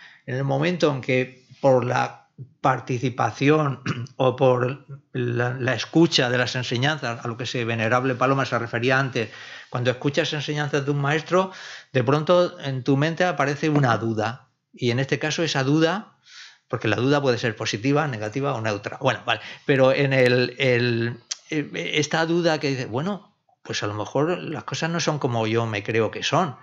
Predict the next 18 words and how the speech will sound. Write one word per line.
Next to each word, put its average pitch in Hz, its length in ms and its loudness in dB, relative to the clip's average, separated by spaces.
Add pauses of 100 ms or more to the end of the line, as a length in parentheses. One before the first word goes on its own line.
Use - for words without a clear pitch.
(340)
Entonces 151 300 2
esa 147 240 0
duda 165 320 4
en 143 80 -4
ese 165 200 -2
sentido 160 580 2
es 147 80 2
positiva, 110 680 -2 (160)
porque 110 260 -2
ya 147 300 0
te 127 80 -2
deja 143 360 0
un 135 160 0
interrogante. 113 840 -2 (440)
Entonces, 175 420 2 (240)
sigues 131 400 0
escuchando 123 460 0
enseñanzas 165 840 0